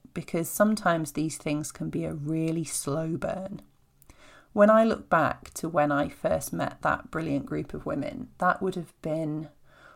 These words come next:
oh, about eighteen months ago now. And at this point, most of them are either clients of mine,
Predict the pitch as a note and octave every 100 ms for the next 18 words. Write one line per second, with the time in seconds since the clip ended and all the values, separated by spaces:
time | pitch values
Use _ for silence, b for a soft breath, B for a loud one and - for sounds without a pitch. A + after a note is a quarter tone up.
0 | b C4 G#3+ - - F3+ - F3+ F3 -
1 | - - C#3 C#3 - - - F3 b b
2 | b b b G#3 G#3 G#3 D4+ - - -
3 | - B3+ B3+ - _ _ _ F3 F3+ G#3
4 | B3 B3 - F#3+ - - D#3 D#3 - E3+
5 | E3 D#3 D#3 - - G#3+ A#3 - G#3 D#3+
6 | D3 D#3+ E3+